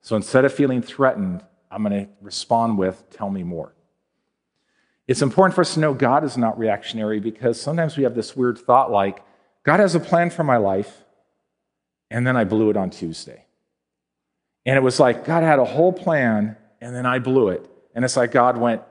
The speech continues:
"Oh, who could have seen that coming? Greg turned left instead of right. I'm done with you, Greg. I, you're, you gotta go for third best." And it's like, no, this is the Holy Spirit. He, he is always himself. He is not reactionary. There's nothing that catches him by surprise.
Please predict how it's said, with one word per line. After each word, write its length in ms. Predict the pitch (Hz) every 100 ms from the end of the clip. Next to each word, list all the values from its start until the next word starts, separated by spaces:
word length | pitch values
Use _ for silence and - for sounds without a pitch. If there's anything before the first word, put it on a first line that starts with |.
| _ -
"Oh, 340 | 185 160 110
who 160 | 87 180
could 160 | 170 120
have 60 |
seen 240 | - 120 113
that 240 | 139 -
coming? 380 | 123 95 80 - _ _ _ _
Greg 240 | 143 170 165
turned 240 | 165 139
left 260 | 127 143 -
instead 320 | 117 135 120
of 80 | 107
right. 360 | 110 113 101 - -
I'm 140 | 123 113
done 200 | 113 117
with 140 | 104
you, 60 | 92
Greg. 280 | 92 87 85 _ _ _
I, 220 | 101 98 90 -
you're, 280 | 117 101 - _ _ -
you 140 | 143
gotta 200 | 151 143
go 100 | 139
for 160 | - 120
third 340 | - 127 110
best." 480 | 113 95 - - _ _ _ _ _ _ _ _ _ -
And 80 | 139
it's 100 | 151
like, 180 | 131 143
no, 420 | 175 180 98 85
this 160 | 175 180
is 120 | 180
the 80 | 147
Holy 180 | 151 139
Spirit. 540 | - - 160 98 82 -
He, 100 | 165
he 220 | - 185
is 100 | 147
always 420 | - 147 147 139 131
himself. 440 | 113 143 120 -
He 100 | 131
is 140 | 113
not 300 | 123 139 139
reactionary. 680 | 120 113 123 - 110 95 87
There's 280 | 85 131 117
nothing 420 | 123 139 151 135
that 120 | 117 -
catches 380 | 113 110 98
him 160 | 120 107
by 120 | 90
surprise. 580 | - 85 85 - _